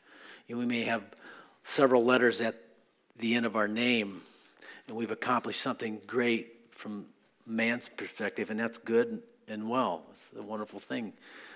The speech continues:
I'm glad we have people that are, uh, highly trained in various areas.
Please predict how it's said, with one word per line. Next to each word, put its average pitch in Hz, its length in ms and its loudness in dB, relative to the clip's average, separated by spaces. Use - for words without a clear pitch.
I'm 104 120 -12
glad 117 220 -2
we 110 80 -4
have 104 240 -2
people 107 280 -4
that 101 120 -2
are, 92 260 -2
uh, 92 320 -16
highly 107 320 -2
trained 107 360 -4
in 98 120 -10
various 98 340 -2
areas. 82 540 -6